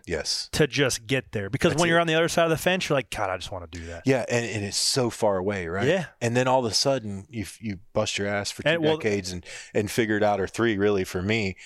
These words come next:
Speaker 2: Yeah.
Speaker 1: and, and you, you get there and you're on the other side of the fence and you're like, "Wow, we, we did get here," right? And
Speaker 2: Yeah.
Speaker 1: it's like, that's a crazy feeling that I don't ever wanna forget.
Speaker 2: I remember I was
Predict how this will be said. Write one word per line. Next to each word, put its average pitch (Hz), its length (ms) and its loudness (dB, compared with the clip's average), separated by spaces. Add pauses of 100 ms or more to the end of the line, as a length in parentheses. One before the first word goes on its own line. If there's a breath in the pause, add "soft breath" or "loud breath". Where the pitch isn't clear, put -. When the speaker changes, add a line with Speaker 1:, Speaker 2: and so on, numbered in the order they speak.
(320 loud breath)
Speaker 2:
Yeah. 110 100 0
Speaker 1:
and, 110 280 0
and 107 160 -4
you, 101 200 -4 (120)
you 104 160 -4
get 117 280 0
there 101 240 0
and 95 200 -4
you're 104 160 0
on 98 100 -2
the 82 100 -2
other 107 200 0
side 90 240 -2
of 80 40 -6
the 85 60 -8
fence 98 280 -6
and 92 80 -6
you're 82 80 -8
like, 82 180 -6
"Wow, 87 460 -8 (100)
we, 95 160 -10 (160)
we 92 100 -8
did 110 220 -4
get - 220 -14
here," - 180 -20 (160)
right? 101 280 -6
And 110 120 -2
Speaker 2:
Yeah. 107 100 2
Speaker 1:
it's - 140 -6
like, 92 200 -4 (340 loud breath)
that's 101 300 2
a 92 100 -4
crazy 98 440 -2
feeling 104 380 -4
that 90 120 0
I 85 60 0
don't 87 160 -2
ever 87 140 -4
wanna 87 180 -6
forget. - 380 -12 (120)
Speaker 2:
I 120 100 0
remember 113 300 0
I 107 60 2
was - 200 -6